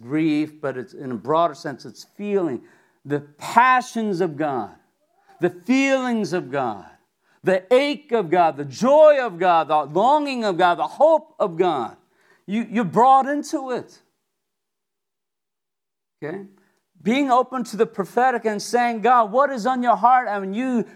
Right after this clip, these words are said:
give yourself to prayer, that's the second P, you enter into this pathos of God.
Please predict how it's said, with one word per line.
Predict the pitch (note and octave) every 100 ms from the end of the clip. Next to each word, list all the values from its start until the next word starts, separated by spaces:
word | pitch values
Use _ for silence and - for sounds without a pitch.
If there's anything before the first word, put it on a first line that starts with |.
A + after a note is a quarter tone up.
| _
give | F3 C4 A#3+
yourself | A#3 - A#3 A3
to | - F3 - _ _ -
prayer, | - C4 C#4+ A#3+ E3 A3+ B3 _ _ _ -
that's | F3 F3
the |
second | E3+ A#3 A#3 G3+
P, | F#3 E3+ G3+ - _ _ _
you | F#3 A3+ B3+ A3 - -
enter | B3 C#4 - C4+
into | A3+ A#3+ B3 A#3+ A#3
this | G#3 G3+ -
pathos | - A#3 B3 A#3+ A#3 A3 G#3+ -
of | - F3
God. | E3+ G3 F#3 -